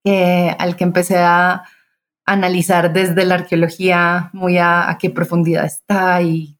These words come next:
cuál es la receta de la pasta cerámica que están usando, pero por supuesto siempre muy preocupada también por,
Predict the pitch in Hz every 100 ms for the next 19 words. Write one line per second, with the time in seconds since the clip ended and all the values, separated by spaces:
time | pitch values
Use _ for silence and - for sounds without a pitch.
0 | _ 170 165 165 160 151 160 160 156 160
1 | 180 - 170 175 - - 165 160 - 175
2 | 175 165 160 170 165 175 180 - 151 156
3 | 220 220 214 202 185 175 - - _ _
4 | _ 196 190 170 185 180 175 185 175 185
5 | 185 180 185 196 175 165 160 180 170 165
6 | 165 165 165 165